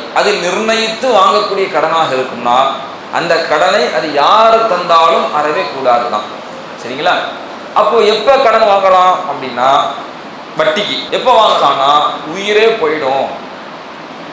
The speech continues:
உயிரே போயிடும். உயிரே போயிடும்னா, வீட்டுல வீடு இருக்கு, அது பத்து லட்ச ரூபாய்க்கு சொத்து இருக்கு, நகை அது இருக்கு, இருபது பவுன் நகை உள்ளே இருக்கு,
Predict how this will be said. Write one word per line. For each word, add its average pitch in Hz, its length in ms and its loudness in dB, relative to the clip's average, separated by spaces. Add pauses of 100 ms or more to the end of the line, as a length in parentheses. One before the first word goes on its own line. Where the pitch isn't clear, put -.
(200)
உயிரே 180 420 0 (340)
போயிடும். 143 480 0
உயிரே 196 320 0
போயிடும்னா, 190 600 0 (100)
வீட்டுல 202 500 0
வீடு 220 220 -2
இருக்கு, 185 480 -2
அது 135 140 -4
பத்து 156 240 -4
லட்ச 170 180 -4
ரூபாய்க்கு 175 300 0
சொத்து 151 200 -6
இருக்கு, 135 280 -8 (640)
நகை 147 280 2
அது 190 220 2
இருக்கு, 196 220 2
இருபது 175 220 2
பவுன் 190 220 2
நகை 170 160 4
உள்ளே 160 180 0
இருக்கு, 156 260 0